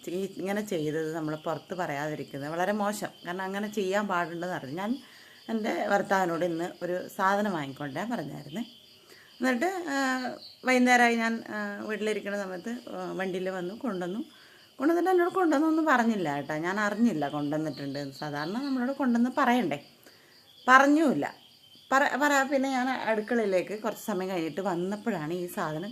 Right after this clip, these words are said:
കാണുന്നത്. ഞാൻ ആകെ കൺഫ്യൂഷനായിപ്പോയി. കാരണം എന്താണ് ഞാൻ പറ-, കൊ-, അത് കൊണ്ടുവരാൻ പറഞ്ഞ സാധനം എന്താണ് കൊണ്ടുവന്നതെന്ന് നിങ്ങൾക്ക് ഞാൻ കാണിച്ചു തരാം. ഞാൻ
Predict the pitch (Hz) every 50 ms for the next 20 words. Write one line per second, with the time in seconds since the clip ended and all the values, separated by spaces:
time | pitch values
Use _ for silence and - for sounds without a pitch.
0 | - 240 226 233 240 247 240 233 - - - - - - _ - - - - -
1 | - - - - - 180 196 202 214 269 302 339 320 269 247 240 247 269 262 262
2 | 269 262 - - - - - - - - 233 226 233 233 226 226 - 269 294 311
3 | 302 311 302 254 208 165 139 139 127 - 143 - - - - - - - _ _
4 | _ - _ _ _ - - - - - - - - - - - - - - -
5 | - 269 285 330 349 320 - - - - 277 285 302 320 339 339 339 330 311 311
6 | 302 285 285 277 302 330 311 - - - - - - - 233 214 208 208 214 -
7 | - - 170 - - 202 196 165 95 82 - - 165 196 226 262 277 - 262 240
8 | 226 233 233 247 254 294 302 285 285 262 240 226 226 240 233 233 185 175 175 175
9 | 175 180 170 156 151 151 156 147 147 147 - - 185 165 165 165 170 190 185 180
10 | 170 156 143 139 139 143 175 208 220 247 254 233 220 - 233 170 143 135 143 -
11 | - 135 - - - - - - - _ _ _ _ _ _ _ _ - - -
12 | - - - - _ _ - _ _ _ 190 214 226 240 269